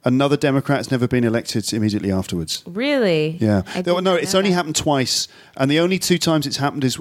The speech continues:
Speaker 1: is when the previous Democrat, uh, president was, uh, extremely popular. Those are the only conditions it's happened before.
Speaker 2: So Oba-, Obama would,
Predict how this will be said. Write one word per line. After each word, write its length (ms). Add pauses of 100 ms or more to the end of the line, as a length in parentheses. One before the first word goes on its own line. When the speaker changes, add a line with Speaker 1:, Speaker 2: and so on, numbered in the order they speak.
Speaker 1:
is 180
when 200
the 220
previous 460
Democrat, 540 (300)
uh, 140
president 480
was, 300
uh, 240
extremely 500
popular. 480 (680)
Those 160
are 40
the 120
only 180
conditions 420
it's 120
happened 300
before. 360
Speaker 2:
So 100
Oba-, 340
Obama 460
would, 220